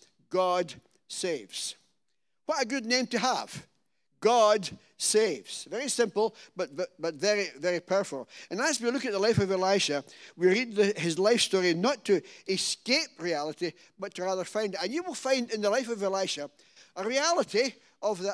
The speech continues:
ups and the downs of being a sign and a wonder. To be people who move in, in, the, in the presence and power of God. And I feel today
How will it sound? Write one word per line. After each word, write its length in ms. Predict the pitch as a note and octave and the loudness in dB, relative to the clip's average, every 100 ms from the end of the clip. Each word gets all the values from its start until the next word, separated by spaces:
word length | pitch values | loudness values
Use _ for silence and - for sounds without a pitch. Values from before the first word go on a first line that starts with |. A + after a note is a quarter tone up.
| - | -4
ups 300 | B3+ D#4 C4+ | -2 -2 -2
and 120 | C4+ C4+ | -4 -4
the 80 | |
downs 540 | G#3+ G#3+ E3 F#3+ G3 - _ _ | 0 0 0 -4 -6 -12 _ _
of 240 | A#3 F#3 E3 | -2 0 0
being 400 | B3 F3+ G3 A3 | 0 2 0 -2
a 80 | G3+ | -2
sign 400 | G3 G3+ D#3 E3+ - | 0 0 0 -2 -4
and 100 | G3 | -4
a 60 | |
wonder. 400 | A3+ E4 A3 A#2+ _ _ - _ _ | 0 0 -2 -4 _ _ -20 _ _
To 120 | A3+ | -6
be 100 | A3 | -6
people 500 | G#3 E4 D4+ A3+ G#3+ _ _ | 0 0 2 0 0 _ _
who 180 | A3 G#3 | -4 -2
move 340 | G#3 C#4 A3+ G3 | -2 -2 -4 -6
in, 160 | G3+ G#3+ | -8 -6
in, 140 | F#3 F3 | -8 -6
the, 160 | F3+ | -6
in 80 | F3 | -6
the 80 | D#3+ | -8
presence 360 | - A3+ F#3+ E3 | -6 -6 -6 -8
and 140 | E3+ | -4
power 180 | G3+ G#3 | -2 0
of 120 | E3+ | -2
God. 260 | F#3+ F#3+ F3 - - | 2 2 0 -18 -6
And 140 | G3+ | 0
I 140 | D#4 F4 | 2 2
feel 260 | - C#4 | -2 -4
today 480 | A3 G3+ G3+ F3+ C3+ | -4 0 2 2 -2